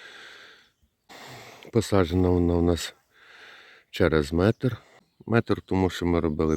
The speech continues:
під свій трактор. Можна і густіше, кому як виходить, під, під свою техніку. Кущик від кущика двадцять п'ять-тридцять сантиметрів. Посередині капля. Ось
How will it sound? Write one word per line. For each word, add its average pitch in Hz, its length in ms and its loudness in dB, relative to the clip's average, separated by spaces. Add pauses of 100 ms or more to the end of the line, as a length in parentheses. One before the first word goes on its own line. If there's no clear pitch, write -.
під 82 140 -4
свій - 220 -4
трактор. 104 500 -4
Можна 104 360 2
і 80 120 0
густіше, 85 600 -2
кому 85 340 -4
як 82 180 -4
виходить, 92 580 -4
під, 90 120 -10 (800)
під 85 160 -2
свою 82 340 2
техніку. 69 720 -6 (1500)
Кущик - 460 2
від 92 120 -2
кущика - 460 -2
двадцять 85 400 0
п'ять-тридцять 82 640 -2
сантиметрів. 113 720 -2 (680)
Посередині 92 760 2 (100)
капля. 90 580 -2 (1700)
Ось - 220 -14